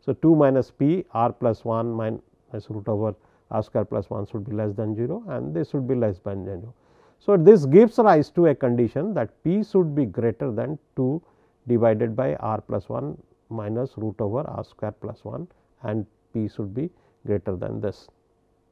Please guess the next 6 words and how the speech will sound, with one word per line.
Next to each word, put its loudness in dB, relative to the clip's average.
So, 0
let 12
us 4
now 6
closely 10
examine 4